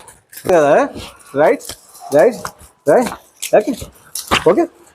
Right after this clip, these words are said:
దీన్ని ఇది షిఫ్టింగ్ ఎలా చేస్తాం. నెక్స్ట్ వన్, వన్, ఓకే. ఈ మనకి ఎక్స్పీరియన్స్ వచ్చినంత వరకు కూడా ఈ మూమెంట్స్ అన్ని కూడా, ఇండివిజువల్ మూమెంట్స్ అన్ని కూడా ఇండివిజువల్గానే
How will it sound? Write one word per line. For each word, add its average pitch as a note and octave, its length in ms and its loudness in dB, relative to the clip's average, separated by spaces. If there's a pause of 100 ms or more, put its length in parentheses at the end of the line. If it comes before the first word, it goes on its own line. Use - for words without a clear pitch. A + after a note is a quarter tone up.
(360)
దీన్ని F3 240 6
ఇది D#3 80 2 (100)
షిఫ్టింగ్ F3 340 2
ఎలా C3 160 4
చేస్తాం. - 220 -6 (260)
నెక్స్ట్ F#3 220 4
వన్, B2 120 4 (300)
వన్, D4+ 160 4 (2250)
ఓకే. E4 140 2 (1040)
ఈ F#3+ 40 8 (160)
మనకి F3 220 4 (120)
ఎక్స్పీరియన్స్ A3 340 4
వచ్చినంత G#3 280 4
వరకు G3 160 4
కూడా F3 160 6 (960)
ఈ F#3+ 40 6 (180)
మూమెంట్స్ G#3 280 4
అన్ని G#3 160 4
కూడా, B3 100 6 (100)
ఇండివిజువల్ F#3 380 4
మూమెంట్స్ F#3+ 280 4
అన్ని F#3 160 2
కూడా B3+ 120 4 (540)
ఇండివిజువల్గానే A3 500 6